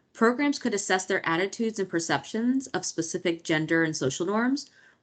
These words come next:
or even national gender equality advocacy campaigns. In general, guests agreed that we need stronger data and data collection systems,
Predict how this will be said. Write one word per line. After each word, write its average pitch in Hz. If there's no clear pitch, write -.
or 190
even 214
national 202
gender 170
equality 170
advocacy 170
campaigns. -
In 202
general, 202
guests 185
agreed 175
that 170
we 170
need 156
stronger 175
data 147
and 151
data 151
collection 135
systems, -